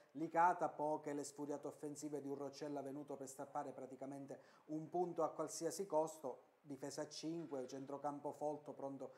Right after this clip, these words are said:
a raddoppiare e triplicare i nostri portatori di palla. Eh, siamo stati bravi a non disunirci, anzi a ragionare sempre più, trovare qualche giocata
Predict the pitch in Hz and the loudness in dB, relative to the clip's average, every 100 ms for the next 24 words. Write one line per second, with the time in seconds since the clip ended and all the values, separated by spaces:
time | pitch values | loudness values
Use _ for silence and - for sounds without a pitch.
0 | - - 135 147 143 151 156 151 151 147 | -14 -2 2 2 0 0 2 2 0 -4
1 | 165 170 170 170 135 - 143 139 - 143 | -2 4 6 6 2 -2 -4 -4 -4 -4
2 | 143 139 175 143 160 190 131 - - - | -4 -2 0 2 4 4 2 -4 -12 -8
3 | 135 131 127 151 160 156 165 170 160 175 | -4 -4 -4 -2 -2 0 0 2 8 8
4 | 170 165 165 165 170 202 190 190 185 156 | 8 6 2 0 0 2 2 0 0 0
5 | 151 151 127 139 139 170 131 165 170 170 | 0 0 0 2 4 2 2 0 4 4
6 | 156 139 160 165 202 - 123 - - - | 4 0 -2 -2 -4 -2 -6 -8 -20 -2
7 | 151 170 165 156 151 160 143 156 160 160 | 6 8 8 6 2 -2 -2 2 2 4
8 | 156 156 151 147 147 143 139 131 | 6 6 6 6 6 4 2 0